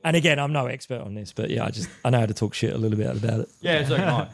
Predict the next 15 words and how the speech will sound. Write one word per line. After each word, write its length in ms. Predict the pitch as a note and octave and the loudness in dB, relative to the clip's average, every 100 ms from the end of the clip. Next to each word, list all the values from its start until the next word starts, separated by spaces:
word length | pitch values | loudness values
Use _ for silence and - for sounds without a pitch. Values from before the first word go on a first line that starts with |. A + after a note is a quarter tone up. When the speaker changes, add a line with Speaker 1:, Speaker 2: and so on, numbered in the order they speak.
| - - | -16 0
Speaker 2:
'Cause 100 | D#3+ | 6
that 120 | F3 | 8
Speaker 1:
Yeah. 40 | D#3+ | 8
Speaker 2:
feeds 160 | C#3 | 4
in, 60 | C3+ | 4
like, 200 | A#2 A2+ | 4 4
optimal 500 | A#2+ A#2 A2 G2 F2 | 0 2 0 -2 -4
foraging 440 | A2 G#2+ A2 A2 | 0 2 2 -2
theory 240 | G2 F#2+ E2+ | -2 -4 -4
stuff, 300 | - E2+ G2+ | -4 -6 -2
like, 160 | F2 | -2
Speaker 1:
Yeah. 60 | A2 | 0
Speaker 2:
where 120 | G2+ | 0
you, 120 | G2 G2+ | 0 0
like, 160 | F#2+ | -2